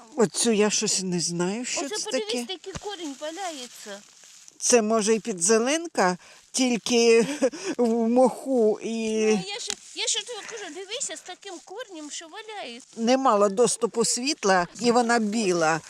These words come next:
Speaker 1: Але я б, е, не
Speaker 2: Походу,
Speaker 1: рішилася
Speaker 2: походу.
Speaker 1: брати отаку,
Speaker 2: Бачиш,
Speaker 1: я таку не
Speaker 2: корінь, який
Speaker 1: знаю.
Speaker 2: такий, точно як валяється.
Speaker 1: Да. <laughs> Ось таку я знаю.
Speaker 2: А той, бачиш, такий товстий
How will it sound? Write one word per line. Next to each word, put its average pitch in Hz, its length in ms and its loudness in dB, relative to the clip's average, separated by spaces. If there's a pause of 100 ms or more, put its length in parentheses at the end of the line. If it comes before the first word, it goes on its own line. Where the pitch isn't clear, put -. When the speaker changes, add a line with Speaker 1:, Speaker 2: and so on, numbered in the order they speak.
(100)
Speaker 1:
Але 240 280 4
я 262 340 2
б, 294 160 -8
е, 262 460 -4
не 233 240 -4
Speaker 2:
Походу, 269 180 2
Speaker 1:
рішилася 254 840 2
Speaker 2:
походу. 247 120 0
Speaker 1:
брати 240 440 0
отаку, 247 460 -6
Speaker 2:
Бачиш, 269 200 -2
Speaker 1:
я 240 120 2
таку 247 320 -4
не 226 60 -2
Speaker 2:
корінь, 247 140 0
який 320 140 -2
Speaker 1:
знаю. 202 340 2
Speaker 2:
такий, 403 280 -6
точно 359 300 -4
як 269 180 -8
валяється. 226 520 -6
Speaker 1:
Да. 240 500 2 (220)
<laughs> - 220 -18
Ось 247 240 2
таку 269 340 -2
я 269 180 -2
знаю. 170 560 -6 (1600)
Speaker 2:
А 269 80 -8
той, 403 300 -8
бачиш, 320 320 -8
такий 311 380 -10
товстий 320 360 -12